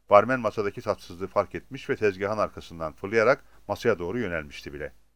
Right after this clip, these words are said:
Etraftakiler hır çıkarmak isteyen iri yarı yerliyi destekler biçimde gülüşerek onlara bakıyorlardı. Zenci yeniden Kenan'a dönerek, "Hadi çıkar bakalım şu parayı da bana bir şişe rom ısmarla." diye tekrarladı yeniden. Kuhumalo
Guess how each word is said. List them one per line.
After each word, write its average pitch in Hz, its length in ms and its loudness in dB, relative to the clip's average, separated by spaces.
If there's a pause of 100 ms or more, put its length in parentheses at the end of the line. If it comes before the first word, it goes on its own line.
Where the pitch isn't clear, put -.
(760)
Etraftakiler 202 640 8
hır 208 160 4
çıkarmak 117 440 2
isteyen 151 300 2
iri 156 160 -2
yarı 110 240 8
yerliyi 110 360 6
destekler 104 540 2
biçimde 104 240 -10
gülüşerek 123 440 0
onlara 90 320 -2
bakıyorlardı. 69 680 -12 (140)
Zenci 98 300 0
yeniden 127 380 4 (180)
Kenan'a 101 340 0
dönerek, 127 360 4 (460)
"Hadi 151 200 8
çıkar 190 280 8
bakalım 143 320 6
şu - 100 -12
parayı 147 260 10
da 151 80 6
bana 127 200 6
bir 123 60 -6
şişe - 200 0
rom 127 220 6
ısmarla." 82 580 -2
diye 113 180 0
tekrarladı 82 500 -4
yeniden. 69 360 -14 (1000)
Kuhumalo 185 640 6